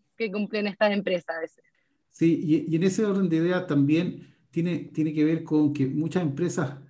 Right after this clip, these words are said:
Speaker 2: eh, que hoy día existen, ¿cierto? Y montan, que, que son empresas, digamos, que vienen de muchos años y montan un sitio web básico, ¿ah?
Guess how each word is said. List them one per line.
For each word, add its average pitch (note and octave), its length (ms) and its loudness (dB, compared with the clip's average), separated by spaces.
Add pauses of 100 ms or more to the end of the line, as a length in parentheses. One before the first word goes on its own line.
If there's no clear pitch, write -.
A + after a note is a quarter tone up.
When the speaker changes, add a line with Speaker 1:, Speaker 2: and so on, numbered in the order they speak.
(160)
Speaker 2:
eh, - 240 -14
que A2+ 140 -10
hoy B2 80 -4
día C#3 140 0
existen, C#3 400 -2
¿cierto? C#3+ 460 -4
Y B2+ 120 -2
montan, D#3+ 600 0 (480)
que, - 200 -4
que C3+ 100 -2
son D3+ 240 0
empresas, C#3+ 440 2
digamos, D3 540 2 (120)
que C3 100 -2
vienen D3 220 2
de B2+ 80 0
muchos D3 320 -2
años E3+ 320 2 (120)
y B2+ 60 -4
montan D#3 320 0
un D3+ 100 2
sitio F3+ 240 2
web E3 300 4
básico, C3 720 2
¿ah? F3 200 -2